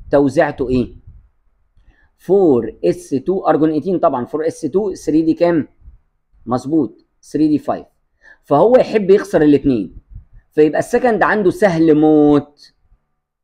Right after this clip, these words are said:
حلو؟ يبقى لي بقى مقارنة ما بين الكروميوم والتيتانيوم.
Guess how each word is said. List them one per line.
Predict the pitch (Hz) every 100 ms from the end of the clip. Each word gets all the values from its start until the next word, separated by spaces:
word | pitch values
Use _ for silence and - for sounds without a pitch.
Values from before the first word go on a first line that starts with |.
| - - - _ - -
حلو؟ | - 208 196 _ _ _ _ - _ _
يبقى | 143 160 196 240
لي | 302
بقى | 247 233
مقارنة | 196 170 185 208 196
ما | 170 156
بين | 160 180 147 - -
الكروميوم | 147 - 185 196 160
والتيتانيوم. | 143 - 113 107 90